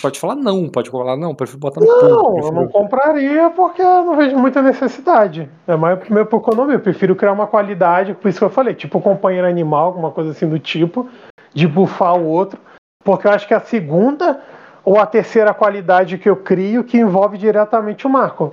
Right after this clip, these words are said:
Speaker 2: No sonho foi uma
Speaker 1: Qual
Speaker 2: envolvendo o
Speaker 1: qualidade que
Speaker 2: Marco.
Speaker 1: você envolve o Marco?
Speaker 2: O guarda-costa, pô. Eu só consegui habilitar ela no sonho, porque eu me joguei na frente na machadada do Léo, pô.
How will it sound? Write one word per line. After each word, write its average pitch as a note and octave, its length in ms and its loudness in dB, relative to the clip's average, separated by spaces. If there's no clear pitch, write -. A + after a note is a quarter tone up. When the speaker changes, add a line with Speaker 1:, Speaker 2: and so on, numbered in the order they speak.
Speaker 2:
No F#3 180 4
sonho A#3 520 0
foi A3 260 -2
uma A#3 140 -2
Speaker 1:
Qual - 80 2
Speaker 2:
envolvendo A3 220 0
o G#3 80 2
Speaker 1:
qualidade C3 240 2
que D#3+ 40 -2
Speaker 2:
Marco. F#3+ 140 -2
Speaker 1:
você - 140 -6
envolve A#2 320 -4
o A2+ 40 -12
Marco? G#2 220 -14
Speaker 2:
O F3 80 0
guarda-costa, A3 600 -2
pô. C4 280 -2
Eu D#3 140 2
só F3 180 0
consegui G#3 360 0
habilitar G3+ 460 0
ela F#3+ 140 0
no G#3+ 80 -6
sonho, C4 360 0
porque - 280 -2
eu D#3 40 2
me E3 100 -2
joguei E3 240 2
na E3 100 0
frente E3 280 -2
na F3 100 2
machadada F3+ 460 0
do F3 100 -2
Léo, B3 220 0
pô. C#3+ 160 -4